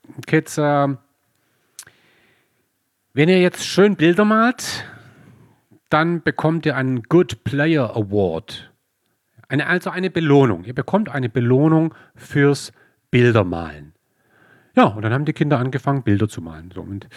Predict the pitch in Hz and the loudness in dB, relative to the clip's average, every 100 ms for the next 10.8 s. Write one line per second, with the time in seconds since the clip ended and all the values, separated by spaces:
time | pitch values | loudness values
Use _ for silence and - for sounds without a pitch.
0 | - - - - - 131 127 135 - _ | -20 -20 -20 -20 -2 2 2 0 -6 _
1 | - - _ 156 156 156 - - 226 285 | -20 -20 _ 0 2 0 0 0 2 2
2 | - 151 - 127 156 165 180 151 _ _ | 0 -4 -2 -2 0 0 -2 -6 _ _
3 | - - 175 160 147 185 175 131 - 101 | -16 -6 -2 -2 0 0 0 -2 -4 -2
4 | 113 170 190 175 160 - 156 147 131 127 | 0 2 2 2 0 0 0 2 2 2
5 | 117 123 135 127 117 110 - - 113 107 | 2 2 0 0 0 0 -2 -2 0 0
6 | 202 233 165 135 113 104 117 - 92 90 | 4 4 4 -2 -4 -6 -10 -12 -14 -14
7 | _ _ _ 135 147 - 131 131 117 113 | _ _ _ -4 -4 -4 -4 -2 -2 -4
8 | 107 - 143 - - 135 139 117 98 104 | -8 0 0 0 -2 2 2 0 0 2
9 | 92 - 120 180 151 - 139 135 117 127 | 2 0 -2 0 0 -2 -6 -6 -6 -8
10 | 117 117 - - - 113 - | -8 -14 -18 -20 -10 -8 -8